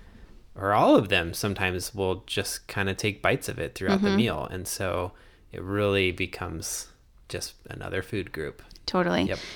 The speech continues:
Speaker 2: And often I, I hear pushback from parents on this, like, like you just said, like, "Well, what if that's all they eat? Or what if,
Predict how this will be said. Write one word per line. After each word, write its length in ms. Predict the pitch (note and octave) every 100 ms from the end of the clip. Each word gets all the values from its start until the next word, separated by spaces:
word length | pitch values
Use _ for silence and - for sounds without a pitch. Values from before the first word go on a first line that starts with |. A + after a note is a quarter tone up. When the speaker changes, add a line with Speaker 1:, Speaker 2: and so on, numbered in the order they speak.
| -
Speaker 2:
And 120 | A3+
often 280 | - A#3+ C#4
I, 220 | B3 G3+ - - -
I 60 | F#3+
hear 200 | F#3+ F3+
pushback 540 | E3 D#3+ F3 E3+ -
from 240 | - F3+ F3
parents 340 | E3+ F3 F3
on 140 | F3 F3
this, 220 | G3+ -
like, 240 | - - - -
like 180 | - F3
you 40 | -
just 180 | E3 -
said, 180 | F2+
like, 160 | - -
"Well, 100 | F#3
what 160 | G3 G3+
if 140 | -
that's 240 | F#3+ F#3+
all 140 | F#3+ F#3+
they 140 | F3 -
eat? 300 | F3+ - -
Or 100 | F3+
what 160 | F3 F#3
if, 220 | F#3 -